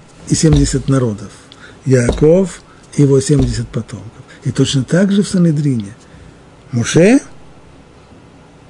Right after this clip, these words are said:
который выражает здесь как весь народ,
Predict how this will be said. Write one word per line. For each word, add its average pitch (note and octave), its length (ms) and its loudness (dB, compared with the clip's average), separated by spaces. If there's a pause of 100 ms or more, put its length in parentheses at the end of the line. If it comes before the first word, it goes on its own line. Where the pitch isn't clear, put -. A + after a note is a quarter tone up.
(600)
который C#3 360 0
выражает C#3 380 -2
здесь C3+ 120 -4
как - 260 -4
весь C#3+ 220 -4
народ, C3 280 -6